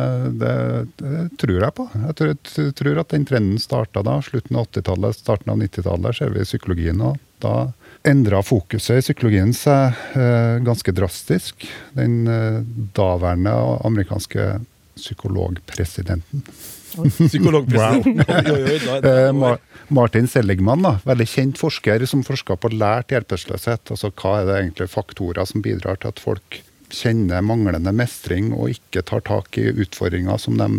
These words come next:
Speaker 1: står overfor? Eh, og så snudde han egentlig bare det her lært hjelpeløshet til hjer-, lært optimisme, og sa at vi burde s-, begynne å se på de faktorene som,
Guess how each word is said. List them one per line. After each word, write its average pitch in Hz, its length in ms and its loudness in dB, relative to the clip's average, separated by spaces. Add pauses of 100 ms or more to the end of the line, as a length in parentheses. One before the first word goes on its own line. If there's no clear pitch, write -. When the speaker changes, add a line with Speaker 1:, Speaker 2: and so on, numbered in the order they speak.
(360)
Speaker 1:
står 101 340 -2
overfor? 101 460 -2 (680)
Eh, 101 240 -2
og - 120 -6
så 135 120 -2
snudde 92 400 0
han 175 160 2
egentlig 117 260 0
bare 92 220 2
det 92 100 0
her 95 220 0
lært 98 240 -2
hjelpeløshet - 640 -6
til 104 140 -2
hjer-, 95 240 -4
lært 101 320 -2
optimisme, - 720 -2 (420)
og - 160 -6
sa 95 240 0
at - 160 -8
vi 107 80 2
burde 104 320 -2
s-, - 160 -8
begynne 104 240 0
å 104 80 -6
se 101 160 -4
på 110 160 -2
de 104 80 -4
faktorene 98 500 -4
som, 104 300 -2